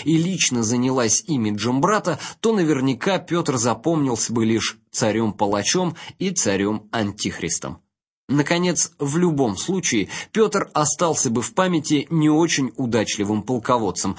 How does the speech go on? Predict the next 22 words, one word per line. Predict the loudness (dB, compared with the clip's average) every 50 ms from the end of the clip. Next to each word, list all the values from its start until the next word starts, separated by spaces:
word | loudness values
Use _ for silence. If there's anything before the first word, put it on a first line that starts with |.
| -8 -8 -4
со | -2 0 0
второй | 2 2 2 2 2 0 2
попытки | 2 0 0 0 -2 -4 -4 -2 0 0 0 0 -2 -6 -8
взявшим | -6 -2 0 2 2 2 2 2 2 2 0 0 -2 _ _ _ _ _ _
лишь | -2 0 2 2 2 2 2 0 -2 -2 0
одну, | 0 0 0 0 0 0 0 0 0 -2 -4 -10 -20 _ _ -2
не | 0 2 2 2
самую | 2 0 0 2 2 2 2 2 2 2 2
мощную | 2 2 0 0 0 -2 -2 -2 -2 -2 -2
крепость. | -4 -4 -6 -6 -6 -6 -6 -6 -6 -8 -12 _ _ _ -20 _ _ _ _ -6 -2
Если | 2 2 2 2 2 0
бы | 2 2 2 0 0 -4 -6
военные | -2 0 2 2 2 2 2 2 2 2 0 0 0
потехи | 0 -2 -2 0 -2 -4 -4 -2 -4 -4
Петра | -2 -2 -2 0 0 0 0 0 -2 -6 -14 -10
в | -10 -6 -2
Преображенском | 0 2 2 2 2 2 2 2 2 2 0 0 -2 -2 -2 -2 -2
так | -2 -2 -2 0 0
и | 0
остались | 0 2 0 0 0 0 0 0 0 -2 -4
только | -2 -2 -2 -2 0 0 0 0 2
игрой, | 2 2 2 2 2 2 0